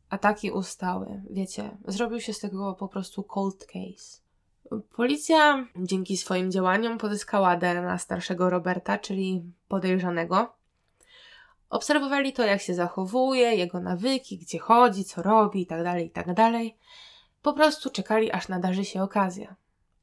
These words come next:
Aż zrobi to, czego oni od niego oczekiwali. Czego oczekiwali? Aż da im swoje D N A na tacy i udało się. Wykorzystali, f-, faktycznie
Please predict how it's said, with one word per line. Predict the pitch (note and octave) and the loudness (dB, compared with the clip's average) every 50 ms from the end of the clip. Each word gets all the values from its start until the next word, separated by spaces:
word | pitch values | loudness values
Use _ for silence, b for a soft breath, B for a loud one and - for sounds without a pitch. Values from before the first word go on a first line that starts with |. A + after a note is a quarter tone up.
| _ _ - - - | _ _ -16 -8 -4
Aż | - G3+ G3+ | -2 -2 0
zrobi | F#3+ A3+ A#3+ B3+ G#3 A#3+ A#3+ A#3+ A#3+ A#3 A3+ _ _ _ _ _ _ - | 0 2 2 2 2 0 -2 -2 -4 -6 -8 _ _ _ _ _ _ -6
to, | - G#3 G#3+ G#3+ G#3+ G#3+ G#3+ G#3+ G#3 G#3+ G#3 | -2 0 2 4 4 4 4 2 0 0 -2
czego | - G3+ G3 F#3+ G3+ G3 G3 - | 0 0 2 2 4 2 2 2
oni | - F#3+ F#3 F#3+ F#3+ - | 2 0 0 0 0 -2
od | F#3+ F3+ E3+ | -2 -2 -2
niego | F3+ F#3 F3+ F#3 | -2 0 0 0
oczekiwali. | F#3 F#3 - G3 - - A3+ G3+ G3 F#3 F3+ E3+ E3+ F3 - _ _ _ _ _ _ - | -2 -2 -2 -4 -4 -4 -2 0 0 0 0 -2 -4 -8 -14 _ _ _ _ _ _ -6
Czego | - G#3+ G#3+ A3 A#3+ | -2 -2 2 2 2
oczekiwali? | A#3+ A#3+ B3 B3 - A#3+ A#3 A#3+ B3 C4+ D4+ D#4 - _ _ _ _ - - | 2 2 2 0 0 -2 0 0 0 0 -4 -8 -12 _ _ _ _ -4 2
Aż | - G3 G#3+ G3+ | 4 4 4 4
da | F3+ G3+ G#3+ - | 4 2 2 2
im | - A#3 A#3 | 2 -2 -4
swoje | A3 - - G#3+ G#3+ G#3+ A3 G#3+ | -4 -6 -2 2 4 4 4 4
D | F#3+ G3+ | 4 4
N | G#3+ G#3+ G#3 G#3 | 4 4 4 4
A | G#3+ | 4
na | G#3+ G#3+ G#3 | 4 4 4
tacy | G#3 G#3+ G#3 G3 - - - F#3+ F#3+ - - | 6 8 6 6 6 2 -6 -6 -6 -4 -2
i | G3+ G3 F#3 - - - _ | -4 -4 -4 -4 -10 -12 _
udało | - A3+ G#3 F#3+ A3 A#3 A#3+ A3 G3 F#3+ G3 | 0 2 6 10 12 12 12 12 10 6 4
się. | - - F#3+ F3 E3+ E3 - B B B B B B B B B B B B | 2 0 -2 -2 -2 -2 -6 B B B B B B B B B B B B
Wykorzystali, | G3+ B3 - D#4+ D4+ D4+ D4 - - D4+ D#4 D4+ D4 | 0 4 4 4 4 4 2 2 2 2 4 4 2
f-, | C#4 - - - - | 0 -2 -6 -16 -20
faktycznie | - - - - - A3+ A3 - C4+ - - - A#3 G#3+ G3 F#3+ F#3 - - | -20 -16 -8 -2 -2 -2 -2 -2 -4 -4 -4 -2 0 0 2 2 0 -2 -4